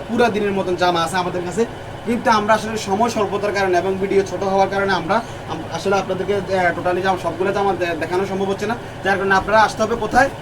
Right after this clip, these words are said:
পোদ্দার বাজার বেনারসি শাড়ি ঘরে। তো সবাই আমাদের ভিডিও যেহেতু দেখেন সবসময় বেনারসি শাড়ি ঘরের নতুন আপডেট পেতে এবং কাপড় চোপড়ের দাম কম অফার পেতে হলে আপনারা অবশ্যই সাজেদুর রহমান জুয়েল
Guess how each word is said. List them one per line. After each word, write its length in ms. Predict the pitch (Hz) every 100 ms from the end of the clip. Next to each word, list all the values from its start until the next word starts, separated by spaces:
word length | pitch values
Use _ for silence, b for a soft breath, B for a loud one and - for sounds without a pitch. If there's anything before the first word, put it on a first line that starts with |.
| -
পোদ্দার 280 | 220 208 220
বাজার 200 | 190 175
বেনারসি 380 | 175 170 160 - -
শাড়ি 160 | 151 143
ঘরে। 160 | 139 110 - -
তো 60 | 185 208
সবাই 360 | 208 202 190 233
আমাদের 280 | 220 220 226
ভিডিও 240 | 220 233
যেহেতু 180 | 214 208 208
দেখেন 180 | 220 220
সবসময় 420 | 214 - 226 240
বেনারসি 320 | 214 202 196 220
শাড়ি 160 | 220 208
ঘরের 200 | 226 226
নতুন 200 | 240 247
আপডেট 380 | 220 185 - 214 220
পেতে 160 | 196
এবং 160 | 185 202 196
কাপড় 440 | 220 220 214 220 214
চোপড়ের 400 | 220 214 220 220 196 -
দাম 260 | 196 208 214 -
কম 260 | 214 208 208 - - -
অফার 320 | 175 190 226 226
পেতে 220 | 220 214 208
হলে 220 | 202 214
আপনারা 300 | 190 - 208
অবশ্যই 360 | 190 196 226 214
সাজেদুর 360 | 202 202 196
রহমান 180 | 214 214 190
জুয়েল 160 | 214